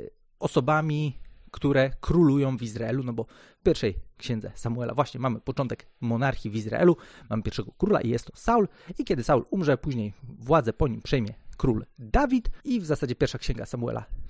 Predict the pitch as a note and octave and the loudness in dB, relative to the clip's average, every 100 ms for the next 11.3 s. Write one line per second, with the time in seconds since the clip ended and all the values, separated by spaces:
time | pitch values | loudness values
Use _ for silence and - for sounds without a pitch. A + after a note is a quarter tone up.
0 | - - B2 A2+ - - A#2+ - - C4+ | -2 -2 -2 -6 -8 -6 -6 -6 -2 2
1 | D4 - _ - A#2+ A2+ - A#2+ - A2+ | 2 -2 _ -4 -2 -2 -4 -6 -4 -6
2 | - - A#2 A2 - _ _ - A#2 A2+ | -8 -10 -8 -8 -8 _ _ -4 -4 -2
3 | G#2+ A2 A2 - C4+ B3 A3 - G#3+ G3+ | -4 -4 -8 -6 -2 -2 -2 0 2 2
4 | - - A3+ G3 D#3+ D3+ C3+ F#2+ B2+ C3+ | 0 -4 -4 0 0 0 -2 0 0 2
5 | C3 - - C#3 C#3+ A2 - A#2 - A2 | 0 -4 2 4 6 4 2 0 -2 2
6 | C#3+ B2 - C3+ B2+ - A#2 A2+ - B2+ | 2 4 6 8 6 6 6 6 2 -2
7 | - A2+ A#2 A2 - - A2+ A#2+ - - | 0 -2 -2 -6 -4 0 2 2 -2 -16
8 | A2 A#2 A#2+ C3+ G#2 - - - - - | -4 0 2 0 -2 -10 -12 -16 -20 -18
9 | C#3 A#3+ F3+ A#2 - D#3 C#3 - C3+ C3 | -2 2 4 4 0 0 -2 -2 -4 0
10 | A#2+ A#2+ A#2 A2 G#2+ A#2+ C3 A2 A#2 - | 2 2 0 -4 -8 -4 -2 -2 -6 -6
11 | - - | -10 -10